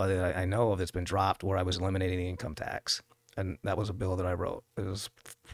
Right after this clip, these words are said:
uh, which was actually one of the things they used against me my last campaign. I, the first bill I wrote when I got elected was to do away with, uh, uh, public employee pensions.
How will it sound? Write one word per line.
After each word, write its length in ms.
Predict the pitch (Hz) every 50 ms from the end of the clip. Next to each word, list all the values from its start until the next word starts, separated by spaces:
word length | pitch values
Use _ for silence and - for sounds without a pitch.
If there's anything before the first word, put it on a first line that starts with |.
| - -
uh, 440 | 101 90 80 85 - - - - - - -
which 220 | - 131 131 -
was 100 | - 143
actually 260 | 170 165 202 - 143 127
one 100 | 123 127
of 40 |
the 60 | 113 107
things 240 | - 120 117 110
they 40 | 120
used 180 | 101 101 101 117
against 260 | 95 95 98 95 -
me 60 | - -
my 120 | 82 85
last 280 | - - - - - -
campaign. 420 | - - - - - - - - - - - - - - - - - -
I, 220 | - 117 120 123 -
the 120 | 131 117 -
first 280 | - 180 196 180 -
bill 120 | 170 165 156
I 80 | 147
wrote 160 | 143 147 147
when 100 | 131 135 131
I 20 |
got 160 | 123 131 127 123
elected 400 | 123 127 127 - 165 160 151 - - - _ _ - - - _ _ -
was 360 | - 127 123 123 123 127 120
to 80 | - 123
do 120 | 123 135
away 260 | 123 123 123 123 123 117
with, 260 | 117 110 - - 113
uh, 500 | 110 101 98 95 98 95 92 - - - - _ _ -
uh, 160 | 107 101 101
public 360 | - - 113 113 127 - -
employee 320 | 107 107 - 107 104 98 95
pensions. 540 | - - 98 98 - - - - - -